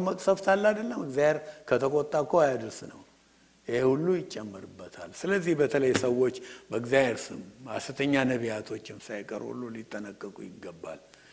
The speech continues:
ይሄ ቃል በተለይ ለራእይ የተጻፈ ቢሆንም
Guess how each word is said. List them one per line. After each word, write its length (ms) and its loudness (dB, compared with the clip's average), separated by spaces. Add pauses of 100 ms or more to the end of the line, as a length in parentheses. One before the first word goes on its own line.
(720)
ይሄ 240 6 (680)
ቃል 360 6 (960)
በተለይ 540 6 (220)
ለራእይ 480 8
የተጻፈ 560 2 (120)
ቢሆንም 440 2